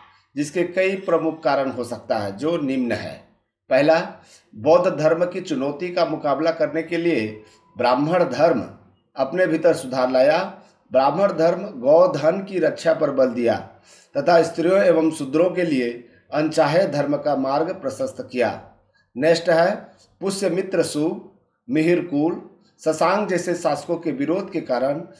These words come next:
भी बौद्ध धर्म को क्षति पहुंची। शशांक ने बोधि वृक्ष को ही कटवा दिया था, ये एक प्रमुख कारण है जो पतन का, इसको आपको लिखना पड़ेगा।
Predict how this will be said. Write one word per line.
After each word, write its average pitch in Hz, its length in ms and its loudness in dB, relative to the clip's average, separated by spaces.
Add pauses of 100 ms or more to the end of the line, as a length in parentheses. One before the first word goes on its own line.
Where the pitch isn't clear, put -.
(160)
भी 160 180 0
बौद्ध 151 400 2
धर्म 131 240 -4
को 139 180 -8
क्षति 135 300 -10
पहुंची। 107 580 -10 (340)
शशांक 139 360 -2
ने 160 400 -2 (720)
बोधि 151 460 4
वृक्ष 175 400 -4
को 156 300 0
ही 196 220 -8
कटवा 147 440 2
दिया 135 280 0
था, 120 560 -4 (140)
ये 147 140 0
एक 160 160 -4
प्रमुख 139 380 -4
कारण 139 280 0
है 147 480 -6 (280)
जो 139 540 -6
पतन 117 300 0
का, - 540 -14 (540)
इसको 123 220 -8
आपको 131 300 0
लिखना 135 400 -2
पड़ेगा। 107 560 -4